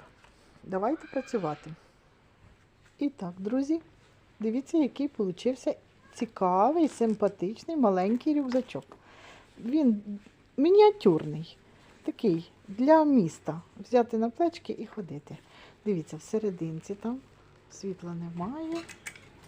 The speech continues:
Зараз я попробую з світлом. Світло не показує нічого нам.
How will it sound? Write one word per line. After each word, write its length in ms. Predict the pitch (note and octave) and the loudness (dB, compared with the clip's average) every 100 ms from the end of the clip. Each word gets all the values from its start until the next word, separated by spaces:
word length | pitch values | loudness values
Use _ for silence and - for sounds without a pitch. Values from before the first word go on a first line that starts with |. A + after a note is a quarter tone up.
| - - - - - - | -20 -20 -20 -20 -20 -16
Зараз 260 | D#3+ D#3 - | -14 -12 -12
я 60 | |
попробую 580 | D#3+ - - E3 E3 D#3+ | -12 -10 -6 -6 -6 -8
з 40 | D#3 | -8
світлом. 640 | - E3 D#3 - A3 D4+ - - - - - - - - - - - - - - - - - - - | -12 -8 -8 -6 -6 -6 -10 -18 -20 -20 -20 -20 -20 -20 -20 -20 -20 -20 -20 -20 -20 -20 -20 -20 -16
Світло 240 | D#3+ - D#3 F3 | -14 -12 -8 -8
не 60 | F3 - | -8 -12
показує 580 | - F3 F#3 A3+ C4+ | -12 -8 -8 -8 -8
нічого 520 | C4 B3+ A#3+ - B3+ A#3+ | -6 -8 -8 -4 -2 0
нам. 220 | B3 | -2